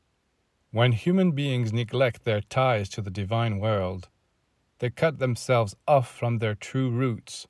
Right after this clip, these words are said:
and lose all sense of the meaning of life. The divine world is not like an external, foreign country that you can ignore with impunity. The divine world is your own inner earth,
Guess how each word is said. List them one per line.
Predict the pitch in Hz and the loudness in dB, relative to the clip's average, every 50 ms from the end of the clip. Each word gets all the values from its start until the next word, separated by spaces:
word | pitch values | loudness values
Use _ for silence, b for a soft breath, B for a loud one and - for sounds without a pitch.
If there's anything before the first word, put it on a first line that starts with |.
| _ - | _ -2
and | 123 120 110 | 0 2 2
lose | 110 117 131 139 139 135 127 113 - - - | 2 2 2 4 4 2 2 0 -2 -4 -2
all | 139 139 139 135 120 | 0 2 2 2 0
sense | - - - 143 120 104 92 - | -4 -2 -2 0 0 0 -2 -6
of | - - 113 104 | -8 -6 -6 -4
the | 104 | -2
meaning | 104 104 107 117 123 123 120 123 120 113 | 0 0 2 2 2 2 2 0 0 -2
of | 104 92 | -4 -4
life. | 95 101 98 87 80 85 - - - _ _ _ _ _ _ _ _ _ _ _ _ _ _ _ _ | -2 -2 -2 -4 -4 -8 -12 -18 -20 _ _ _ _ _ _ _ _ _ _ _ _ _ _ _ _
The | 117 | -6
divine | 113 110 127 120 120 147 156 160 143 120 | -2 0 0 2 4 4 4 4 2 0
world | 113 135 139 131 117 101 95 90 98 - - | 2 4 4 4 4 4 2 0 -4 -6 -6
is | 117 104 104 | -6 -2 -2
not | 127 127 117 - | -2 -2 -2 0
like | 120 117 113 110 | 0 0 0 0
an | - 107 | -2 -4
external, | 107 95 - - - 131 123 127 120 107 90 87 - - - | -4 -6 -8 -4 -2 0 0 2 0 0 -2 -4 -6 -10 -16
foreign | - - - - 123 123 120 110 104 104 101 95 | -20 -4 2 4 6 6 6 4 0 -2 -4 -6
country | - - 127 127 123 113 - - 95 92 92 | -4 -4 -2 -2 -2 -4 -4 -6 -6 -6 -6
that | 87 101 92 | -6 -8 -8
you | 101 101 95 | -10 -10 -10
can | - - 104 104 | -8 -6 -6 -6
ignore | 101 95 101 113 117 113 107 101 98 95 | -4 -4 -2 0 0 2 2 0 0 -2
with | 98 101 92 95 | -4 -6 -6 -4
impunity. | 117 107 98 - - - 127 120 107 95 87 - 87 80 80 - _ _ _ _ _ _ _ _ _ _ _ _ _ _ _ _ _ _ _ | -4 -4 -4 -4 -4 -2 -2 -2 -2 -2 -6 -8 -10 -10 -10 -12 _ _ _ _ _ _ _ _ _ _ _ _ _ _ _ _ _ _ _
The | - 110 | -8 -4
divine | 107 123 113 110 131 139 135 123 120 | -2 -2 2 4 4 4 4 4 2
world | 120 135 135 127 117 104 98 92 87 - - _ _ _ _ | 2 4 4 6 6 4 2 0 -4 -8 -16 _ _ _ _
is | - 120 117 110 | -2 -2 0 0
your | 120 120 117 - _ | 0 -2 -2 -4 _
own | - 147 139 135 131 131 135 127 - _ _ - | -2 0 2 2 2 0 0 -4 -8 _ _ -4
inner | 143 139 127 117 117 - _ 127 | -2 0 2 0 0 -2 _ -2
earth, | 117 104 90 82 82 - - - - - | 0 0 0 -2 -6 -10 -16 -20 -20 -20